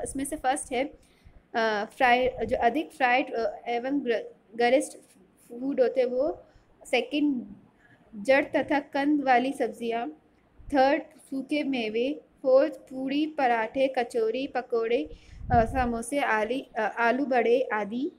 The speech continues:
अ, fifth है मिठाइयाँ एवं आइसक्रीम। sixth है cake, pastry। सेवंथ है अधिक calorie युक्त, अ, भोजन जैसे शक्कर, गुड़, खजूर,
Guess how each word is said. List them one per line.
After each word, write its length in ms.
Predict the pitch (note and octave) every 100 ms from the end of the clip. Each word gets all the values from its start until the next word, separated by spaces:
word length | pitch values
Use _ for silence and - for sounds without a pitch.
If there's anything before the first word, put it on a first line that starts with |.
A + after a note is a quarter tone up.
| _ _ _ _ _ _ _
अ, 280 | A3 G#3+ G#3+ -
fifth 280 | D#4 D#4 D4
है 180 | C4+
मिठाइयाँ 560 | D4+ B3+ B3 A#3+ A#3 C#4+
एवं 360 | B3 A#3+ B3+ B3+
आइसक्रीम। 560 | A3+ A3+ - C4 C#4 E4+ -
sixth 360 | - D#4 D#4 -
है 100 | C#4
cake, 420 | C4+ C4 C4+ C#4+ -
pastry। 540 | B3 A3+ - C4 D4 - _ _ -
सेवंथ 280 | B3+ B3 D4
है 160 | D#4 D4+
अधिक 380 | A#3 A3+ D4+
calorie 640 | D#4 B3+ A#3+ B3+ B3 C4 C4
युक्त, 260 | C#4+ -
अ, 160 | A#3+ G#3
भोजन 520 | G#3 A3+ G#3+ A#3+ C#4+
जैसे 300 | C4+ A3 B3+
शक्कर, 480 | B3 B3 - A#3 A#3+ B3+ G#3
गुड़, 260 | A#3 A#3 B3+ - -
खजूर, 460 | A3+ A3+ A#3 C#4